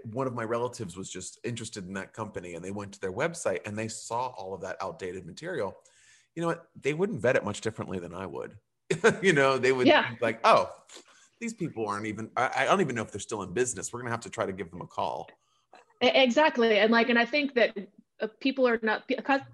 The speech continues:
Speaker 2: uh, business owners are not thinking about their customer assessing as closely as we are. Um, they, they, they're thinking about, they're not thinking about it in the exact same terms.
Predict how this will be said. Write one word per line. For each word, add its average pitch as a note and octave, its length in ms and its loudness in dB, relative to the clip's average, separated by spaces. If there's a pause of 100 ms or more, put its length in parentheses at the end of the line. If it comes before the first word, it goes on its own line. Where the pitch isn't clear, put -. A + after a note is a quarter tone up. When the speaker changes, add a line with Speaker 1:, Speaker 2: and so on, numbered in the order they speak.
Speaker 2:
uh, A3+ 120 0 (180)
business D4 260 0
owners A3 260 2
are A3 40 2
not F#3+ 120 0
thinking G#3+ 320 -2
about F#3+ 200 -4
their F#3+ 100 -2
customer G3+ 480 -6
assessing F#3+ 600 -6
as F#3+ 180 -6
closely F#3+ 420 -2
as F3+ 260 -10
we F3 160 -6
are. C#4 300 0 (440)
Um, G#3 220 6
they, A3+ 180 8
they, A#3+ 180 6
they're B3+ 160 8
thinking D4+ 440 -2
about, G#3+ 260 2
they're A#3+ 100 4
not B3+ 180 2
thinking B3 360 0
about G#3+ 160 0
it G3+ 40 2
in G#3 60 -6
the G3 60 -4
exact F#3 300 -4
same G3 180 -4
terms. A#3 540 -2